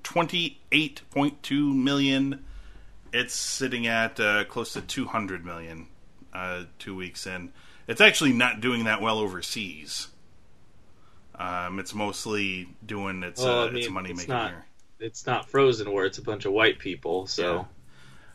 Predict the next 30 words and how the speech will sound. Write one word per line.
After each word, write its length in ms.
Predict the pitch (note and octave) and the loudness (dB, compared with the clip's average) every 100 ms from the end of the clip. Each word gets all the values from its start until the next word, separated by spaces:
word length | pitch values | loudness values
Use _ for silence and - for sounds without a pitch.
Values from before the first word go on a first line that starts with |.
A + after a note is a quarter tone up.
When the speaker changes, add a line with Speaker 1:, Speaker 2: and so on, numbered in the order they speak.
| - | -2
Speaker 1:
Yeah. 200 | G#2 A2 | 4 8
Um, 60 | A2 | 10
Speaker 2:
Europeans 540 | A2+ G#2+ B2 A2 G#2+ | 10 12 10 10 8
can't 200 | - B2 - | 8 8 8
relate. 360 | G#2+ A2+ G2 - | 10 12 12 12
"Oh, 280 | D#3+ C3 | 12 12
nice 340 | A#2 C3 D3 C3+ | 12 12 12 12
weather, 340 | A#2+ B2 F#3+ D#3 | 12 12 12 12
no 160 | C#3 | 12
snow. 380 | C#3+ C3 B2 D#3 | 10 8 8 10
What's 220 | D3 C#3 | 10 8
this?" 460 | - F3 A2+ - - | 12 12 12 8 0
Speaker 1:
We're 100 | D#3 | 4
gonna 140 | F3+ | 6
have 160 | E3+ E3 | 6 4
to 80 | D3+ | 4
go 220 | C#3+ C#3 | 6 6
through 320 | C#3 D3 C#3+ | 6 4 4
the, 200 | C3+ C3+ | 6 4
we're 120 | A#2+ | 2
gonna 120 | D3+ C#3 | 2 4
have 100 | B2+ | 4
to 60 | |
go 140 | B2 B2 | 2 -2
through 140 | C3+ | -2
the 100 | A2+ | -4
twenty 320 | - C3 B2 | -4 -2 -2
seventeen 580 | A#2 B2+ A2+ A2 - A2 | 4 4 4 0 0 -2
in 120 | G2 | -2
film 580 | E2 - G#2+ F#2+ F2 D#2+ | -6 -2 -2 -2 -4 -10